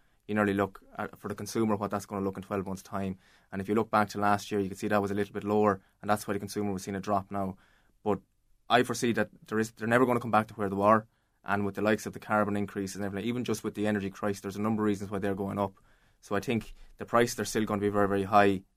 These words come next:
for the foreseeable future that I can see, and that's, you know, that's, that's kind of from what, from what we're seeing at the minute, you know.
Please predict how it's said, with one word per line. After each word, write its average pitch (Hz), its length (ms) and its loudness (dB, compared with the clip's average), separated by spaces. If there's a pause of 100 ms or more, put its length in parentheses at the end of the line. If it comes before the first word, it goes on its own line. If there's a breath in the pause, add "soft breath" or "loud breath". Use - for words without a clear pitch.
for 98 120 -8
the 98 60 -6
foreseeable 98 360 -6
future 101 480 -4
that 98 100 -8
I 98 120 -2
can 107 100 -8
see, 107 300 -2
and 101 100 -6
that's, 98 160 -4 (320)
you 113 60 -8
know, 98 100 -2
that's, 98 200 -10
that's - 260 -14
kind 101 240 -8
of 92 40 -12
from 95 120 -12
what, 95 260 -4
from 98 100 -12
what 101 120 -6
we're 104 100 -2
seeing 98 180 -8
at 95 80 -8
the 95 60 -14
minute, 95 300 -8
you 90 40 -14
know. 98 140 -14